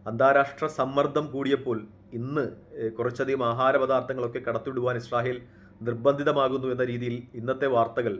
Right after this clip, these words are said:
അന്താരാഷ്ട്ര മാധ്യമങ്ങളൊക്കെ സ-, ചെക്ക് ചെയ്യുമ്പോൾ നമുക്ക് ലഭിക്കുന്നുണ്ട്. നാൽപത്തിയൊമ്പത് ട്രക്കുകൾ ഖത്തർ ചാരിറ്റബിൾ, ചാരിറ്റിയുടെയും ഒപ്പം ഖത്തർ റെഡ് ക്രോസിൻ്റെയും ഭാഗമായിട്ട്, ഏഹ്, ഇസ്രായ-, ഏഹ്, ഈജിപ്തിൻ്റെ അതിർത്തിയിൽ കാത്തു നിൽക്കുകയാണ്. അത് ഏത് നിമിഷവും,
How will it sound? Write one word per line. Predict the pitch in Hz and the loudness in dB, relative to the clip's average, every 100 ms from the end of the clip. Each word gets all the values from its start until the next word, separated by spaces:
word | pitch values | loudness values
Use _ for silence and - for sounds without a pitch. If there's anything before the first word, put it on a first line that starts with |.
| - | -6
അന്താരാഷ്ട്ര | 107 117 117 127 | 0 0 0 -2
മാധ്യമങ്ങളൊക്കെ | 117 117 117 113 117 | -2 -2 -4 -4 -6
സ-, | 117 - 117 110 107 - - - - | -12 -8 -6 -4 -6 -10 -20 -20 -12
ചെക്ക് | 147 - | -12 -4
ചെയ്യുമ്പോൾ | 170 156 131 123 | 0 0 0 0
നമുക്ക് | 117 113 117 | -2 -2 -2
ലഭിക്കുന്നുണ്ട്. | 110 113 113 98 98 | 0 -2 -2 -4 -2
നാൽപത്തിയൊമ്പത് | 113 117 139 143 135 143 139 | -2 -2 -2 -2 2 2 2
ട്രക്കുകൾ | 123 139 117 104 107 | -2 2 2 0 -6
ഖത്തർ | 104 139 | -2 -2
ചാരിറ്റബിൾ, | 135 131 120 123 123 127 131 | 2 2 2 0 -2 -2 -4
ചാരിറ്റിയുടെയും | 123 120 120 135 123 131 131 - - - - | 0 0 2 0 2 0 -6 -16 -20 -14 -4
ഒപ്പം | 123 160 147 | 6 6 8
ഖത്തർ | 135 - 165 | 4 6 4
റെഡ് | 143 120 | 2 2
ക്രോസിൻ്റെയും | 139 131 135 131 123 | 0 0 0 0 2
ഭാഗമായിട്ട്, | 123 123 123 120 117 120 123 127 - - | 2 2 4 2 2 0 -2 -4 -12 -6
ഏഹ്, | 110 101 101 - - - - - - - | -2 -2 -4 -8 -18 -20 -20 -20 -20 -10
ഇസ്രായ-, | 120 - 135 139 139 | -8 4 6 8 6
ഏഹ്, | 117 107 - - - - - - - - - - - - - - 135 | 0 0 -2 -14 -20 -20 -20 -20 -20 -20 -20 -20 -20 -20 -20 -12 -4
ഈജിപ്തിൻ്റെ | 135 135 160 151 | -4 -4 -2 6
അതിർത്തിയിൽ | 139 139 139 160 | 8 6 0 -2
കാത്തു | 143 127 147 | 0 0 0
നിൽക്കുകയാണ്. | 143 123 104 95 | -6 -2 -2 -2
അത് | 104 117 | -4 -2
ഏത് | 123 127 | 0 0
നിമിഷവും, | 139 131 139 139 | -2 -4 -2 -2